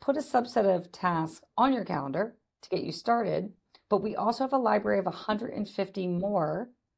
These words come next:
inside the system that you can simply review and go, "I need that, I need that, I need that," and just add it to your calendar.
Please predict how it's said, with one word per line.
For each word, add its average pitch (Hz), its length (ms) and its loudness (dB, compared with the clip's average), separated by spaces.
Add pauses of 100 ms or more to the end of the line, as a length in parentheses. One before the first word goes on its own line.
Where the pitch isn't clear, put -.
(340)
inside 226 580 4
the 190 60 0
system 175 680 -2
that 190 140 4
you 202 180 0
can 202 200 -2
simply 240 360 -2
review 190 580 2 (380)
and 208 100 -2
go, 208 220 6
"I 254 60 4
need 285 200 0
that, - 240 2 (100)
I 247 80 -2
need 262 180 -4
that, 170 200 -4 (100)
I 247 80 -2
need 233 180 -2
that," 196 220 -2 (100)
and 208 80 -2
just 214 180 -4
add 180 140 6
it 196 80 -4
to - 80 -4
your 226 80 0
calendar. 262 460 -4